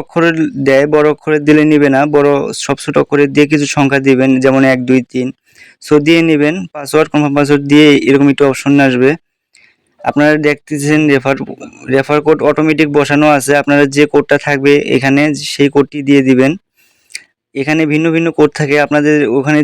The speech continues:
যেটাই থাকুক না কেন আপনারা দিয়ে নেবেন। একটি ফোন নম্বর দিবেন, যে ফোন নম্বরে অ্যাকাউন্ট খোলা থাকবে, বিকাশ, নগদ, রকেট, এবং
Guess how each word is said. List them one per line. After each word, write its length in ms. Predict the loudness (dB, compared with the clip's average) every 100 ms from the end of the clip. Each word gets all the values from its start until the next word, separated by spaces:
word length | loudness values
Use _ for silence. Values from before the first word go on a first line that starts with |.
| 0
যেটাই 240 | 0 0 0
থাকুক 240 | 0 0 -2
না 40 | 0
কেন 120 | 0 0
আপনারা 180 | 0 0 2
দিয়ে 140 | 4 4
নেবেন। 220 | 2 -2 -4 -6 -4
একটি 140 | -4 -2
ফোন 140 | 0 2
নম্বর 200 | 2 2 2
দিবেন, 180 | 2 2 0
যে 60 | 0
ফোন 120 | 2 2
নম্বরে 260 | 4 2 0 -6 _ _ _ _
অ্যাকাউন্ট 400 | -6 -2 -2 -2 -4
খোলা 200 | 0 0 0
থাকবে, 300 | -2 -2 0 0 -2 _ -6
বিকাশ, 220 | 0 0 0 0
নগদ, 220 | 2 2 0
রকেট, 300 | 0 0 2
এবং 120 | 2